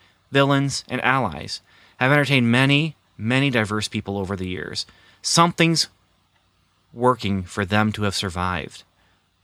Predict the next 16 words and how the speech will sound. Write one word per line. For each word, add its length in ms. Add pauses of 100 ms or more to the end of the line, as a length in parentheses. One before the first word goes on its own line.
(220)
What's 220
that 160
something? 460
Well, 160
among 260
many 220
things, 480 (120)
fun. 440 (600)
A 60
sense 320
of 60
adventure 400
and 240
awe 260
and 160
exploration. 680